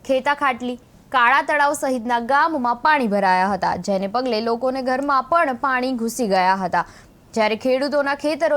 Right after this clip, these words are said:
લાંબા સમય સુધી પાણી ભરાઈ રહેવાને પગલે પાક માટે બિનઉપયોગી બની ગયા છે, તેમજ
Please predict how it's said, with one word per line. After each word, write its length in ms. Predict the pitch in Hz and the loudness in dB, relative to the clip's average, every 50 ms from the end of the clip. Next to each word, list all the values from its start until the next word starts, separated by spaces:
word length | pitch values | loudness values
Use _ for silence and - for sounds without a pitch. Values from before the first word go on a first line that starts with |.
| 285 285 | 2 2
લાંબા 320 | 277 285 277 277 302 311 - | 2 0 0 0 -2 -2 -2
સમય 260 | 311 294 285 277 285 285 - | -4 -4 -4 -4 -6 -6 -6
સુધી 200 | 254 240 269 240 - | -8 -8 -8 -4 -4
પાણી 300 | 262 247 240 247 262 247 233 | -2 -2 -2 -2 -2 -2 -2
ભરાઈ 300 | 233 220 233 247 277 285 | 0 0 0 0 0 0
રહેવાને 400 | 269 254 240 254 247 240 240 226 233 | -2 0 0 -2 -2 -2 -4 -4 -6
પગલે 240 | 220 214 220 214 214 208 - | -6 -6 -6 -8 -8 -4 -2
પાક 260 | 214 220 233 233 - 220 214 | 0 0 0 -2 -4 -6 -4
માટે 220 | 208 196 196 - 214 208 202 | -4 -4 -4 -4 -6 -6 -4
બિનઉપયોગી 680 | 262 320 320 - - 302 247 - 277 269 247 226 240 214 214 | -4 -4 -4 -4 -6 -6 -4 -2 -2 -2 0 -2 -2 0 -2
બની 180 | 202 202 196 185 185 | -2 -2 -2 -2 0
ગયા 240 | 185 180 180 180 - 202 | 0 0 -2 -2 -4 -6
છે, 100 | 208 226 - - - - - _ - | -10 -10 -10 -20 -20 -20 -16 _ -2
તેમજ 360 | 254 262 254 262 269 269 247 | -2 -2 0 -2 -2 -2 -2